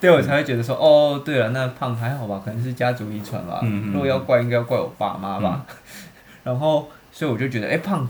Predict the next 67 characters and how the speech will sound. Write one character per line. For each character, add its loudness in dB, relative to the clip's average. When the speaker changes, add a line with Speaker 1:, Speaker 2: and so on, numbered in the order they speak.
Speaker 1:
可 -4
能 -4
是 -6
我 -6
一 -8
个 -6
可 -6
以 -6
拿 -8
来 -6
自 -8
嘲 -16
的 -16
一 -14
个 -14
点， -10
所 -8
以 0
有 0
时 -8
候 -2
我 -8
就 -8
会 -2
说， -10
Speaker 2:
嗯。 -8
Speaker 1:
哎， 0
呃， -6
对 0
啊， 6
我 0
就 -6
是 -6
胖 -2
啊， -4
我 -2
就 0
是 -2
胖 -6
啊， -6
Speaker 2:
嗯。 -6
Speaker 1:
我 -6
就 -4
是 -2
懒 -4
啊， -6
我 -6
就 -10
是， -4
Speaker 2:
嗯。 -8
Speaker 1:
呃， -8
胖 -6
到 4
连 -6
门 -4
都 -4
过 -4
不 -6
去 -6
啊， -2
<laughs> -6
Speaker 2:
哦， 2
Speaker 1:
之 6
类 6
的。 4
Speaker 2:
你 0
好， 2